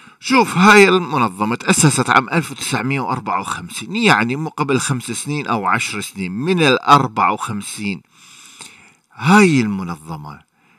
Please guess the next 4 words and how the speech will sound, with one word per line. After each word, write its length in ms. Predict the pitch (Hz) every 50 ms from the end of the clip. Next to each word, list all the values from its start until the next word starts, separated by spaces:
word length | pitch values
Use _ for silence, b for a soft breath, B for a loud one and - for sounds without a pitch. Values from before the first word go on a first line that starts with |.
| _ _
هي 380 | - - 180 202 190 165 131 104
شغلتها 720 | - - 101 87 - 82 78 78 - - 82 76 71 _ _ _ _ _ _
شنو؟ 580 | - - - - - 147 110 85 78 73 76 _ _ b b b b b b b b b b _ _ _ _ _ _ _ _ _ _
تبحث 560 | - 220 - - - - 110 131 139 - -